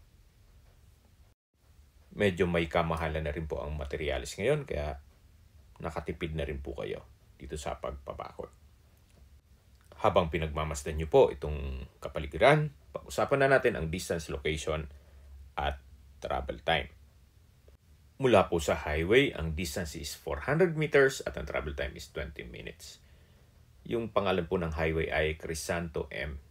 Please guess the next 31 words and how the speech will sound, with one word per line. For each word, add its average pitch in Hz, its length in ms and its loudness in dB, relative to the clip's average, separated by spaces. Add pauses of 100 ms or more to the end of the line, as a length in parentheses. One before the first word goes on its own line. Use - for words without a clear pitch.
(180)
de 80 160 -6
los - 480 -8
Reyes. - 560 -12 (480)
At - 160 -4
mula 135 240 8
naman 120 240 2
po 95 160 -4
sa - 160 -10
Tagaytay 80 400 6
Bypass 127 480 4
Road, 123 320 4 (320)
ang 82 240 -2
distance 80 400 -4
is - 240 -12
five 78 320 -4
hundred 156 320 2
meters 143 480 4
at - 160 -8
ang 71 80 -6
travel 78 400 0
time 76 240 -2
is - 240 -8 (400)
three 82 240 -4
minutes. 69 560 -8 (800)
Mula 139 160 10
naman 147 240 4
po 120 80 0
sa 95 400 6
Mahogany 113 640 6
Beef 123 320 4
Market, 107 480 4